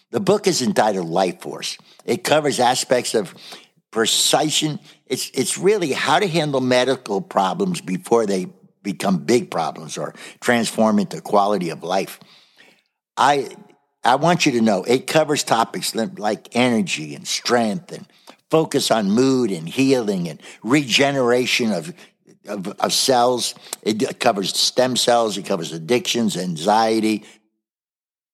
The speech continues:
And I think it's a real something else. But my next tip is if you're not using Axe Payment now,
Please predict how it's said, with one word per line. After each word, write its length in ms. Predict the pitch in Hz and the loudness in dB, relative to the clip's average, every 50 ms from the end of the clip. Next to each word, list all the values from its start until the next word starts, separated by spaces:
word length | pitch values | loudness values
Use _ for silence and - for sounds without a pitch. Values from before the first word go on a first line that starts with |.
| _ _ _ _ _ - | _ _ _ _ _ -6
And 100 | - 101 | -4 -4
I 100 | 95 95 | -2 -4
think 260 | - - - 113 104 | -2 0 0 0 0
it's 140 | 95 82 - | 0 -4 -4
a 100 | 95 82 | -4 -4
real 560 | 80 85 90 101 104 101 98 92 90 - - _ - | -4 -4 -2 2 2 2 2 2 -2 -4 -8 _ -20
something 480 | - - - - 135 170 160 - - | -12 -8 -2 -2 -2 -2 -2 -6 -10
else. 280 | - - - - - - _ _ _ _ _ - - | -10 -10 -12 -14 -16 -16 _ _ _ _ _ -10 -2
But 240 | - - 120 - - - - - _ _ _ _ _ _ _ _ _ _ _ _ _ _ _ - | 0 0 0 -2 -8 -18 -20 -20 _ _ _ _ _ _ _ _ _ _ _ _ _ _ _ -2
my 160 | 107 120 123 | 0 0 2
next 260 | 127 131 131 - - | 2 0 0 0 0
tip 240 | - 156 156 - - - - _ _ _ _ _ _ _ _ _ _ _ | 0 0 0 0 -6 -20 -20 _ _ _ _ _ _ _ _ _ _ _
is 260 | - 107 113 92 - - _ - | -2 -2 -2 -2 -4 -12 _ -4
if 240 | - 123 123 - - | -2 -2 -2 0 0
you're 100 | 127 123 | 0 0
not 360 | 127 131 143 160 180 175 143 | 2 2 2 2 2 0 0
using 460 | 139 139 139 131 101 127 120 120 104 | 2 2 2 2 2 0 -2 -2 0
Axe 320 | - 113 113 113 - - - | 0 2 0 0 -2 -6 -4
Payment 440 | - 123 117 113 107 107 104 92 | 0 0 0 2 2 0 -2 -2
now, 400 | - 104 107 104 98 101 98 95 | -2 0 0 2 0 0 -4 -6